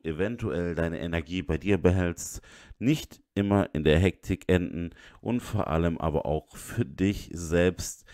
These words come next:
ähm, Dinge mit, ähm, Besonnenheit und mit Überlegenheit zu betrachten, damit dort keine Differenzen entstehen.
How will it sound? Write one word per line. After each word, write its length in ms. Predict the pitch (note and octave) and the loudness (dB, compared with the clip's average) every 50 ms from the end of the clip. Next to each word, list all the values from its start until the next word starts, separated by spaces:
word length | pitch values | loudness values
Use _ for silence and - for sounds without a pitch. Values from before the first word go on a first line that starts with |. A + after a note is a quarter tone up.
| - - - - _ - | -20 -20 -20 -20 _ -4
ähm, 360 | - D#2 E2+ E2 D#2+ E2 F2+ F2+ D#2+ E2 D#2 D2+ | -2 0 0 0 0 -2 -4 -6 -8 -10 -6 -2
Dinge 580 | F2+ A#2+ B2+ B2+ B2+ B2+ C3+ C#3+ D3+ D#3+ D3+ C3+ B2 - | 0 0 2 2 0 0 0 -2 -4 -6 -10 -16 -14 -10
mit, 440 | - G2 G2+ G2+ F#2 - - - - _ _ _ | -6 -2 -2 -2 -2 -4 -10 -20 -20 _ _ _
ähm, 420 | - F#2 F#2 F#2 F2+ F2 E2 D#2 D2 | -4 -2 -2 0 -2 -2 -4 -4 -4
Besonnenheit 1000 | E2+ E2 D2+ F#2+ G#2+ A#2+ C3+ C#3+ C#3+ C3+ B2 C3 B2 A2+ A2+ A#2+ A#2 G2+ - - _ - | -4 -2 0 2 2 2 2 0 -2 -2 -4 -4 -4 -2 -2 -2 -4 -4 -8 -14 _ -4
und 420 | F#2+ G#2 A2 A#2 A2+ - - E2+ F#2 | -2 -2 -2 -2 -4 -8 -10 -6 -2
mit 220 | A2 G#2+ - - | -2 -2 -2 -4
Überlegenheit 1000 | G2 F#2 F#2 F2+ F2 F#2 G#2+ B2 B2+ A2+ G#2+ G2+ G2 F#2+ F#2 F2 F2+ F2+ - - | 0 2 4 4 6 6 6 4 4 2 0 -4 -2 0 0 2 2 0 -2 -6
zu 280 | - - - A2+ G2 | -12 -8 -6 -4 0
betrachten, 680 | E2 G2 - - - A2+ B2 - - - - C3+ C3 B2+ - _ _ - - - - - - - | 2 0 0 0 -2 -4 -4 -6 -8 -14 -14 -14 -14 -14 -16 _ _ -20 -20 -20 -20 -20 -8 -4
damit 420 | D#2 D#2+ F2 F#2+ G2+ - - - - | -4 -2 0 0 -2 -2 -6 -12 -14
dort 500 | D#2+ D#2 D2 D#2 D2+ E2 E2+ - - - _ | -8 -4 -2 -2 0 -2 -2 -6 -10 -12 _
keine 680 | - - - E2+ F2+ E2+ D#2+ D#2 D#2+ D#2 D#2 D#2 E2 - | -4 -4 -2 0 0 0 0 0 -2 -2 -2 -2 -4 -4
Differenzen 800 | C#2 - F2+ D#2+ D#2+ G2 G2 F#2 G#2 G#2 G#2+ G2 - - F#2 D2 | -6 -6 -6 -4 -2 -2 0 0 0 -2 -2 -4 -8 -10 -8 -8
entstehen. 560 | C#2+ C#2 C2 - - - B1+ A1+ A1 - - | -10 -10 -10 -14 -12 -12 -12 -12 -12 -14 -20